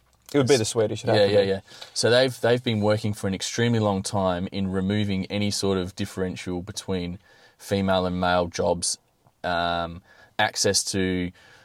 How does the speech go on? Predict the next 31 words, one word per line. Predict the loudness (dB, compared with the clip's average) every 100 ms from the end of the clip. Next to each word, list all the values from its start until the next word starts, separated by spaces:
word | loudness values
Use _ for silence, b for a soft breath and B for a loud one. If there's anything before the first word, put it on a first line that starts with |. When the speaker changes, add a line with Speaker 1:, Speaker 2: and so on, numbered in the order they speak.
| b b -8
Speaker 2:
you | -4 -2
know, | -2 -4 -4
education, | -4 -4 -2 0 0 0 -2 -2 -4
pay, | 0 2 4 2 -2 0
all | 4 6 6
of | 4
that, | 0 0
just | -2 0
flattening | -2 0 2 2 -2 -8
it, | -10 -6
right? | 0 2
Speaker 1:
Yep. | 2 -2 _ _ _ b b b b -8
Speaker 2:
And | -4 -2 -4 -6 2
I | 2
believe | 2 0 0 2 2 2 -2 -14
from | -10 -2 2
what | 4 2
I've | 0
heard | -2 2 4 4 2 -6
from | -6 0 0 0
the | -2
result | 0 2 2 2
of | -4 -2
those | 0 0
studies, | 0 0 -2 -2 -6
a | -4
very | 0 0
simplistic | 0 -2 -2 -2 -4 -6
conclusion | -4 2 2 2 -2
is | -4 -6 -2
that | 0 -2 -6